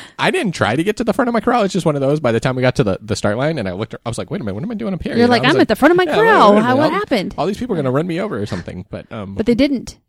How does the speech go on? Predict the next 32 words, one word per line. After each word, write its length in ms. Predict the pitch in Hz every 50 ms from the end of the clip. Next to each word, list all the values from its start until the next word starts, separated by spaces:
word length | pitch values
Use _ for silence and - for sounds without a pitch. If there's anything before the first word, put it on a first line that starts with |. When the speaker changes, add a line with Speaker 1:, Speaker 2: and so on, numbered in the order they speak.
| _ _
Speaker 1:
it, 200 | 98 87 123 127
they 100 | 127 131
didn't, 360 | 131 131 117 101 90 - - -
and 400 | 107 104 98 95 95 95 - - _ - - _
it 200 | 120 110 107 107
worked 260 | 107 104 101 - -
out, 380 | 110 92 92 90 _ - - _ _ _ -
um, 360 | - 104 92 87 87 107 110 - _ _ _ _ _ _ _ _ _ _ _ _ _ _ _ _ -
very 160 | 113 101 92
nicely 360 | 82 78 78 - - 76 78
and 120 | 76 76 -
some 120 | - 95
fun 200 | _ - 65 73
there. 180 | 69 53 - -
So, 300 | - - 76 69 117 _ _ _ _ _ _ _ _ _ _ _ -
um, 360 | 64 65 65 65 120 131 _ _ _ _ _ _ _ _ _ _ _ - -
yeah, 160 | 170 - 160 123
start 220 | - 160 139 139
of 40 | 131
the 80 | 123
race. 280 | 110 117 123 123 - - -
Um, 380 | 101 92 90 87 87 82 80 _ -
the 80 | - 120
race 160 | 135 185 -
basically 460 | - 120 135 127 - 117 113 104 98
kinda 220 | - 123 104 87
starts 280 | - - 120 98 - -
and 100 | 98 87
finishes 420 | - 98 90 87 - 101 92 90 - -
over 300 | 90 90 92 90 85 - _ _ _ _ _ _ _ _ _ _ _ _ _ _
in 160 | - 98 95 90
the 300 | 90 87 87 82 82